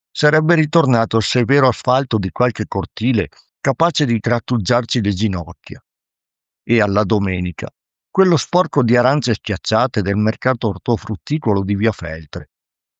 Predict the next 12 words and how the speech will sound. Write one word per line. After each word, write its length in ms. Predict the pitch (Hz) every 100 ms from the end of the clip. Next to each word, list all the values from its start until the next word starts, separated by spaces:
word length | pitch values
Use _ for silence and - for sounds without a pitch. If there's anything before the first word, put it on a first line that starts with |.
| _ _ _ _
nel 180 | 117 120
quale 240 | - 120 110
una 180 | 110
volta 420 | 113 90 92 - -
spostammo 640 | - - 131 - 147 156
a 40 |
mano 280 | 131 131 151
una 160 | 147 123
Prince 500 | - 127 147 - 107
rossa, 480 | 90 87 - 87 78 _
non 240 | - 107 110
verde, 440 | 92 87 78 76